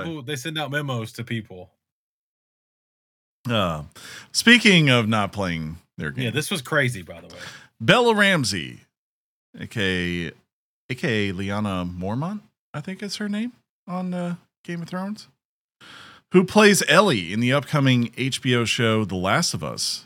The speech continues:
Speaker 2: has revealed that the show's producers requested she not play the game before filming began. H-, however, she did not entirely play by those rules. In fact, she watched some of the game on YouTube. Quote,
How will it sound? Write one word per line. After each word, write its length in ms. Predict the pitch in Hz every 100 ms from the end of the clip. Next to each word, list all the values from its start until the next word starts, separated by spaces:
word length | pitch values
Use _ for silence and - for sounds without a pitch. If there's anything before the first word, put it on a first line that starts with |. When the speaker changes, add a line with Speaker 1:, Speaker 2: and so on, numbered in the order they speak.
| _
Speaker 2:
has 220 | - 123 113
revealed 360 | 104 107 113
that 140 | 110 92
the 80 |
show's 360 | 104 143 151 208
producers 560 | - 165 117 - 139 -
requested 480 | - 117 - - -
she 300 | - 208 208
not 420 | 127 156 175 135
play 320 | - 175 190
the 80 | 170
game 640 | 113 147 202 113 95 131 - _ _ _
before 320 | 135 - 131 131
filming 420 | - 110 113 123
began. 520 | 131 170 254 135 - _ - _ _ _ -
H-, 60 | 127 -
however, 500 | 180 214 156 101 160 - _ _ -
she 160 | - 92
did 160 | 92
not 280 | 92 120 -
entirely 540 | 120 110 120 120 110
play 300 | 104 117 104
by 400 | 95 - 110 180 170
those 300 | 85 78 71
rules. 320 | 73 131 - - - - -
In 80 | 220
fact, 480 | 220 247 247 - - -
she 200 | - 180
watched 420 | 160 147 190 -
some 200 | - 156
of 60 | 175
the 60 | 156
game 280 | 110 123 143
on 280 | 127 139
YouTube. 480 | 117 202 - 104 76
Quote, 460 | - 202 254 185